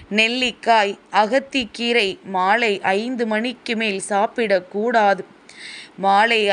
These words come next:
ஐந்து மணிக்கு மேல் நகம், முடி இவையெல்லாம் வெட்டக்கூடாது.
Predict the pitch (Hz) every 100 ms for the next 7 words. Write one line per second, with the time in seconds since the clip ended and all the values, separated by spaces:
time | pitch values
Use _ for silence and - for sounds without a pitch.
0 | 196 247 262 233 233 240 262 - 247 240
1 | 214 - 196 202 208 247 220 202 208 233
2 | 254 233 214 220 226 220 214 269 240 214
3 | 208 220 - 247 - 214 208 208 202